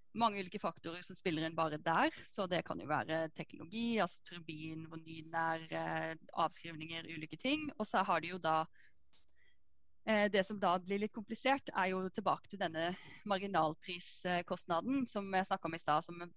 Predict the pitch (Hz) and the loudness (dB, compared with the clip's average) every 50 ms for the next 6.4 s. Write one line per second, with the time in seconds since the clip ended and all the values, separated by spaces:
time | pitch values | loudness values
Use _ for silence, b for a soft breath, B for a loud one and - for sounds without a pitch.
0 | - - - 202 202 - - - 175 165 175 175 - 185 170 165 - - 185 180 | -16 -14 -10 -8 -6 -4 -2 -2 -4 -4 -6 -6 -4 -2 -2 -2 0 0 2 4
1 | 170 160 165 - - - - - - - 180 175 - 170 - 185 170 175 165 165 | 4 4 2 0 -4 -14 -18 -6 -2 0 0 0 0 0 0 0 2 2 0 -2
2 | 170 - - 175 170 180 170 160 - 220 233 277 285 - - - - - 208 202 | -2 -4 -4 -2 0 0 -2 0 2 4 4 4 4 2 -4 -12 -6 0 2 2
3 | 190 196 196 196 - - - - - - - - - - - - - - - - | 2 2 0 -4 -10 -14 -20 -20 -20 -20 -20 -20 -20 -20 -20 -20 -20 -20 -8 -2
4 | - 202 196 190 180 - - 214 175 - - 180 175 - - 214 202 - 165 160 | 0 2 2 2 2 0 0 -2 -2 -2 -2 -6 -4 -2 0 2 4 4 4 2
5 | 160 190 - - - 175 151 156 - - - - - - - - - - 160 147 | 2 0 -4 -4 0 0 0 0 0 -4 -14 -20 -14 -12 -10 -6 -2 0 0 0
6 | 151 151 147 165 180 180 180 | 0 0 2 2 4 2 2